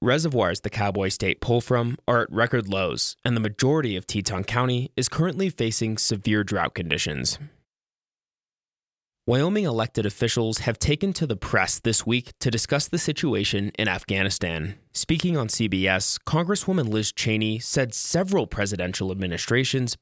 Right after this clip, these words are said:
bear responsibility for a hasty American withdrawal that allowed the Taliban to recapture much of the country, including the capital city of Kabul, on Sunday.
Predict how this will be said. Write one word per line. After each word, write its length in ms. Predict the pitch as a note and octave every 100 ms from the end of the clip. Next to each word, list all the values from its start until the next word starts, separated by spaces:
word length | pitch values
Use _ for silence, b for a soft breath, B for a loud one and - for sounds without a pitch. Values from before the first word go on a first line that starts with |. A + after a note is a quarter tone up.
| -
bear 180 | D3+ F#3+
responsibility 880 | F#3+ - D3+ C#3 G#2+ A2+ A2+ A2+ A2
for 260 | - A#2+
a 60 | A2
hasty 460 | - E3+ - G#3
American 480 | E3 G#2+ G#2 A2 G#2+
withdrawal 640 | G2 - - G#2 G#2 G#2+ -
that 120 | A#2+
allowed 400 | A2+ A2 A#2 E3
the 80 | F3
Taliban 680 | - A2+ G#2+ G#2 A2 G#2+ A2
to 120 | -
recapture 600 | A2 F#3 - C#3 B2+ -
much 340 | A2+ A#2 E3 F#3+
of 100 | C#3
the 60 |
country, 560 | G#2+ G2 F2+ F2+ C#2+ - -
including 500 | A#2+ - F#3 G#3 F#3
the 80 |
capital 440 | A2 - A2+ A#2+ A2
city 380 | - A2 A2+ -
of 180 | G2+ -
Kabul, 520 | - E3 D#2 A#1+ -
on 120 | F#2+ F#2+
Sunday. 440 | G2+ G2 E2+